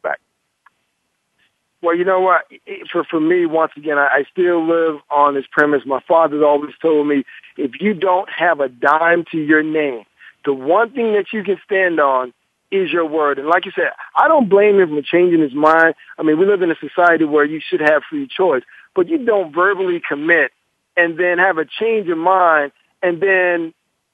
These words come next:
Speaker 2: now you go back to your previous team. It's just like, if that's the case, then the Clippers and DeAndre Jordan should have went ahead and made this deal before he even hit free agency market. But, Pritch, that, that, that just me. But before we let you get out of here, I definitely have to talk to you about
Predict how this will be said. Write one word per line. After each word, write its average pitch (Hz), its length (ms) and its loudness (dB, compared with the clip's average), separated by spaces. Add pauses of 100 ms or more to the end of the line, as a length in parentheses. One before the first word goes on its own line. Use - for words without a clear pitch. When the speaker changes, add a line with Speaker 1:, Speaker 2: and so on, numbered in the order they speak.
Speaker 2:
now 269 160 2
you 214 160 -2
go 208 120 2
back 180 240 0
to 175 60 -10
your 165 140 -2
previous 160 340 -4
team. 160 240 -2
It's 185 100 -2
just 220 120 -10
like, 226 160 0
if 180 100 -6
that's 294 220 0
the 170 60 -8
case, 190 360 -2 (380)
then 202 160 0
the 180 40 0
Clippers 220 460 -2
and 190 80 -2
DeAndre 196 420 0
Jordan 185 540 -2
should 202 140 -2
have 185 80 -4
went 208 160 0
ahead 208 200 0
and 185 120 -4
made 208 200 -4
this 202 160 -4 (420)
deal 220 300 -2
before 208 400 -4
he 220 80 -4
even 202 140 -4
hit 220 140 -2
free 202 220 -8
agency 190 360 -6
market. 214 420 0
But, 160 160 -2 (520)
Pritch, 190 240 -2
that, 190 180 -6
that, 180 240 -2
that 175 280 -2
just 160 220 -4
me. 165 160 -2
But 147 200 -6
before 196 280 -4
we 190 80 -4
let 175 180 -6
you 156 60 -20
get 165 100 -4
out 160 200 2
of 143 40 -8
here, 139 180 -4 (320)
I 165 180 4
definitely 175 540 2
have 160 260 4
to 143 100 -8
talk 156 340 0
to 160 60 -12
you 147 120 2
about 139 400 2